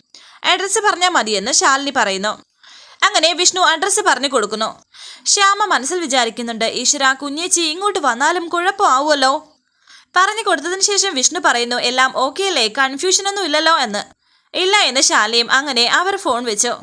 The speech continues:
അങ്ങനെ സത്യയുടെ ഫോൺ സത്യയുടെ ബാഗിൽ വെച്ച് കൊടുക്കുകയാണ് വിഷ്ണു. എന്നിട്ട് സത്യയ്ക്ക് ഒരു സ്നേഹ ചുംബനവും കൊടുക്കുന്നു. പുഞ്ചിരിയോടെ ഇരിക്കുകയാണ് സത്യമോള്.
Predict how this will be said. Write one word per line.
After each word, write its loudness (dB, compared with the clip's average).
അങ്ങനെ 0
സത്യയുടെ -2
ഫോൺ -2
സത്യയുടെ -2
ബാഗിൽ -2
വെച്ച് -4
കൊടുക്കുകയാണ് -2
വിഷ്ണു. -4
എന്നിട്ട് -4
സത്യയ്ക്ക് -6
ഒരു -2
സ്നേഹ -2
ചുംബനവും -4
കൊടുക്കുന്നു. -8
പുഞ്ചിരിയോടെ -2
ഇരിക്കുകയാണ് -2
സത്യമോള്. -4